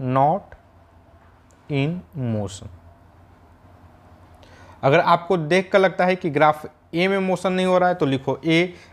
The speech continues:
आपको लगता है कि बी में मोशन नहीं लिख, हो रहा है, तो लिखो बी, और सी में नहीं हो, हो रहा है, तो लिखो सी, not in motion। ओके, तो पार्टिसिपेट करते हैं थोड़ा सा एक दूसरे से, ताकि हम,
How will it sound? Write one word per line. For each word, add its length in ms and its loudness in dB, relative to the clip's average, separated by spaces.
आपको 120 2
लगता 200 4
है 60 2
कि 80 -2
बी 240 -2
में 140 0
मोशन 280 -2
नहीं 120 0
लिख, 180 -2
हो 140 2
रहा 120 6
है, 60 2
तो 80 -4
लिखो 280 -2
बी, 360 -2
और 80 -2
सी 360 0
में 160 2
नहीं 180 2
हो, 100 2
हो 180 0
रहा 80 6
है, 80 0
तो 40 -4
लिखो 240 -2
सी, 400 -6
not 400 4
in 160 -2
motion। 440 -2
ओके, 220 -2
तो 360 2
पार्टिसिपेट 580 2
करते 240 0
हैं 140 -4
थोड़ा 160 -2
सा 100 -4
एक 100 -6
दूसरे 300 -8
से, 180 -12
ताकि 240 4
हम, 280 -2